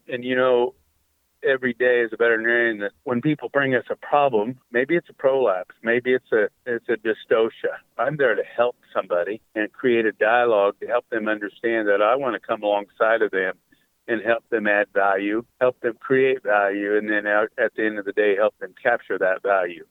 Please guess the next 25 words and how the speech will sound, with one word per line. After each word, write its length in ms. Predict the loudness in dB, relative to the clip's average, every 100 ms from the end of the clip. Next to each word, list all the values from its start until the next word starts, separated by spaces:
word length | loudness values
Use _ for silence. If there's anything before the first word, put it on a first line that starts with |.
| _
And 140 | -8 -4
we 140 | -2
can 160 | -4 -2
do 280 | 0 2 2
that 340 | 2 2 0 -6 _ _ -2
every 320 | -2 -2 -2
day. 480 | 2 2 0 -4 -10
And 280 | -6 -6 -6 -14 _ _ -10
when 220 | -8 -4
we 180 | -4 -4
create 400 | -6 0 2 2
a 80 |
win-win 500 | -2 -4 -4 -2 -4 -4
situation 720 | -8 -4 -2 0 -2 -6 -10 -4
for 180 | 0 0
our 140 | 0
clients 480 | -4 -2 -2 -4 _ _ _ -6
to 60 | -2
help 220 | 0 -2
them 180 | -2 -2
be 200 | -2 -4
more 240 | -2 -4 -4
successful, 760 | -8 -10 -2 -2 -2 -4 -4 -4 -4
then, 420 | -2 0 -2 -4
uh, 280 | 0 2 0